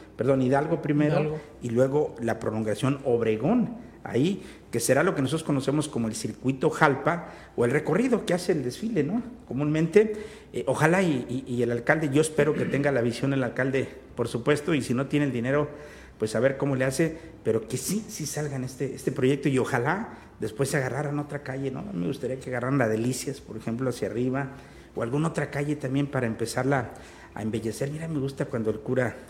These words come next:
Speaker 1: dijo hace un ratito, cuando era Juan Carlos, "Hay que convertir a Jalpa en un pueblo mágico", que le hace que no tengamos la denominación,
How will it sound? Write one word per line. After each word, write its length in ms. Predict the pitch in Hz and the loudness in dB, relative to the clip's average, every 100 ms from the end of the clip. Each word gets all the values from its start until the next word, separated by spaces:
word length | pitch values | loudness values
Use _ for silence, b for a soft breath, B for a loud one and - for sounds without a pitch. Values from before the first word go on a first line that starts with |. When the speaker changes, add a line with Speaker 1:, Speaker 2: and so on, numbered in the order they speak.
| - | -8
Speaker 1:
dijo 200 | 120 123 | -6 0
hace 140 | 131 120 | 0 0
un 80 | 120 | 0
ratito, 340 | 113 117 131 | -2 -2 -2
cuando 200 | 120 110 | 0 0
era 120 | 120 | -2
Juan 120 | 113 | -4
Carlos, 320 | 117 127 170 - B B - | 0 2 0 -4 B B -8
"Hay 80 | |
que 120 | 131 143 | -8 -4
convertir 360 | 127 113 135 | -2 -2 -2
a 60 | 131 | -6
Jalpa 240 | 143 135 | -8 -6
en 60 | 131 | -4
un 60 | 127 | -2
pueblo 180 | 139 135 | -2 0
mágico", 380 | 214 170 - | -2 -4 -4
que 100 | - | -2
le 60 | 135 | 0
hace 200 | 151 - | 0 -2
que 80 | 123 | -4
no 100 | 127 | -4
tengamos 360 | 135 135 135 135 | -4 -2 -2 0
la 100 | 123 | 2
denominación, 800 | 127 131 143 151 147 160 165 | 2 2 2 2 2 2 0